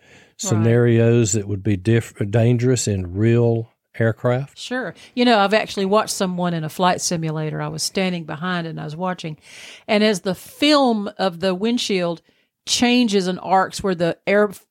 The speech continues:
Speaker 1: air, the, the supposed aircraft appears to be banking right or
Speaker 2: Mm-hmm.
Speaker 1: left, they'll actually ba-, they'll move in their seat,
Speaker 2: Mm-hmm.
Speaker 1: even though they have not physically moved. They're not in a real airplane. But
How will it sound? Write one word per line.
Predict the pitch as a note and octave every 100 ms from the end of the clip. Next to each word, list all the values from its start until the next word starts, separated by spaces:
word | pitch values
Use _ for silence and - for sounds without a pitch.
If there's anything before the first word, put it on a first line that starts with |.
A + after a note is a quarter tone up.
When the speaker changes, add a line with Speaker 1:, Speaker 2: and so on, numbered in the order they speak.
| -
Speaker 1:
air, | F3 E3
the, | F#3+ E3
the | - E3
supposed | - F3 G#3+ G3 G3
aircraft | F#3+ G3+ F#3+ E3+ D#3+
appears | - G3 F#3 -
to | F3
be | F3
banking | D#3+ F3+ F#3 G3+ G3+ A3 A3 G#3
right | F3 G3
or | G3
Speaker 2:
Mm-hmm. | F#3
Speaker 1:
left, | G#3+ - - _
they'll | A#3 B3+
actually | B3+ A3 - A3+
ba-, | F#3 G#3+ A#3 G#3+
they'll | A3 A3+
move | A#3+ C#4 B3
in | G3+
their | F#3 F3
seat, | - D4+ A#3+ - _ _ C3
Speaker 2:
Mm-hmm. | B2+
Speaker 1:
even | F#3 A#3
though | G#3
they | G#3 B3
have | A#3+ B3+ A3+
not | A3 F3
physically | - C#4 B3 B3 G#3+ F#3+
moved. | F#3+ A#3 D#4+ G3 - - - _ _ _
They're | A3
not | A#3 B3+
in | C4+ B3+
a |
real | D#3 F3 A#3 B3 F3 D#3
airplane. | F#3+ A#3 - E3 D#3 - - _
But | G3